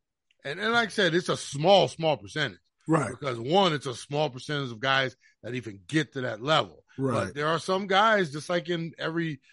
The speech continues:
Speaker 1: business, you know, or a lot of businesses across the country, man, they're just looking for that pay. On Monday, when that, they check that, uh, balance, and the balance look good, "Hey, bruh, made me another, got me another one in." You
Speaker 2: Yeah.
Speaker 1: know, so you would like to think that,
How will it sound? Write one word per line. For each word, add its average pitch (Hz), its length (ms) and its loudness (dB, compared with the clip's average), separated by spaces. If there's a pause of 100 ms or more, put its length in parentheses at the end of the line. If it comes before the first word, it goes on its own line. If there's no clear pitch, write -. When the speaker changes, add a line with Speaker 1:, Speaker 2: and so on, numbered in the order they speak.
(320)
Speaker 1:
business, 160 640 -2
you 156 100 -6
know, 147 60 -4
or 127 440 -6
a 127 40 -6
lot 143 340 2
of 156 80 -4
businesses 156 440 -4
across 165 300 -2
the - 100 -8
country, 170 300 -6 (340)
man, 151 180 -2
they're 190 100 4
just 156 160 -6
looking 147 160 -4
for 147 100 -2
that 139 160 -2
pay. 170 180 0
On 131 220 -4
Monday, 185 400 4
when 147 200 -2
that, 151 160 -2 (120)
they 123 120 -4
check 165 340 -4
that, 170 160 -2 (140)
uh, 147 160 -4
balance, 175 480 2 (360)
and - 80 -10
the 113 60 -4
balance 151 380 2
look 175 160 0
good, 196 380 2
"Hey, 131 180 -6
bruh, 117 420 -2
made 113 200 -4
me 135 100 -4
another, 147 340 0
got 123 200 -4
me 143 100 -6
another 175 260 -2
one 143 160 -4
in." 139 220 -6 (360)
You 123 140 -2
Speaker 2:
Yeah. 120 60 0
Speaker 1:
know, 117 160 0
so 139 140 -8
you 131 140 -2
would 135 120 -2
like 165 220 2
to 151 80 -8
think 156 300 -8
that, 135 260 0